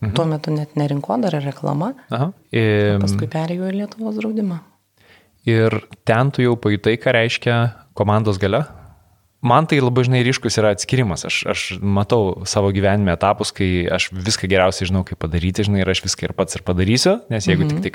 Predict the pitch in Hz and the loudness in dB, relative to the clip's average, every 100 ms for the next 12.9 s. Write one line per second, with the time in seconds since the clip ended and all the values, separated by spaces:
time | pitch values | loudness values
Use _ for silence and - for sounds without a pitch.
0 | 85 - 101 95 87 92 90 92 - - | -4 -4 -4 -2 -2 -2 0 -2 -2 -8
1 | 85 - 90 104 120 151 - 165 - - | -6 -2 0 0 0 0 0 -2 -4 -18
2 | - - - - - _ _ _ _ _ | -16 -16 -16 -18 -20 _ _ _ _ _
3 | - 131 117 120 117 117 117 123 - 117 | -2 -2 2 0 2 2 2 0 -2 0
4 | 113 107 104 - - 101 95 - - 104 | 0 0 -4 -8 -4 -2 -2 -4 -2 -2
5 | 98 95 92 95 95 92 - - _ _ | 0 0 2 2 2 -2 -10 -20 _ _
6 | - 110 92 104 113 104 104 98 117 147 | -4 0 2 2 0 0 2 4 2 0
7 | - 107 101 104 104 113 - 104 95 95 | -6 -4 -2 0 0 -2 0 -2 -2 -2
8 | 98 92 92 92 101 _ _ _ - 95 | 2 2 2 0 -2 _ _ _ -8 -4
9 | - 107 104 - - 110 110 104 95 107 | 0 2 2 -2 -2 2 4 2 2 2
10 | 98 95 87 87 120 151 85 85 82 85 | 2 0 0 0 0 0 -2 0 0 0
11 | 87 82 - - 85 85 92 92 - 101 | -2 -6 -10 -6 -2 0 0 -2 0 2
12 | 107 113 120 98 98 110 92 92 | 4 4 2 -2 -2 0 0 0